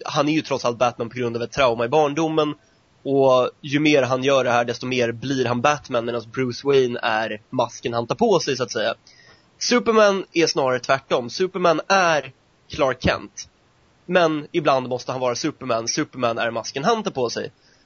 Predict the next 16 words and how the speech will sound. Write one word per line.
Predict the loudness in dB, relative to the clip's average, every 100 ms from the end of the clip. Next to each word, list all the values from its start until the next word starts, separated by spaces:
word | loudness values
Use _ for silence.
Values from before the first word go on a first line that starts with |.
| _ _
Eh, | 4 6 6 4 0 _
och | 2
jag | 6 6 4
saknade, | 4 4 4 0 0 2
jag | 2 0 0
saknade | 0 0 -2 -2
karaktäriseringen | -4 -2 -4 0 0 0 0
av | 2 4 2
en | -2 -2
Clark | 0 0 2
Kent. | 2 2 0
Jag | 0
saknade | 4 2 2 0 2 2
att | 0
han | 0
var | 4 6 6